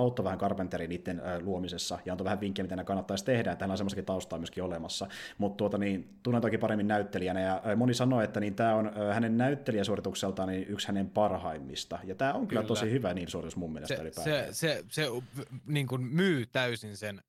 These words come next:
Speaker 2: sen niin kuin, että hän on tämmönen superskeptikko, että hän ei usko,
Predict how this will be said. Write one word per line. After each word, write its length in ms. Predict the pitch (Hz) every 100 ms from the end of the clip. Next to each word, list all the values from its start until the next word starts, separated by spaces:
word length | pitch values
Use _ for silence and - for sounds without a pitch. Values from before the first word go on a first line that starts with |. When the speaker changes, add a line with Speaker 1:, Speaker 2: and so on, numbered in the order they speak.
| 101
Speaker 2:
sen 300 | 117 98 95
niin 160 | 92
kuin, 180 | 90 95
että 240 | 92 -
hän 180 | 95 104
on 160 | 95 90
tämmönen 340 | 92 95 95
superskeptikko, 920 | 95 110 98 90 101 - - - 95
että 160 | 92 92
hän 180 | 95 92
ei 160 | 90
usko, 340 | 92 87 -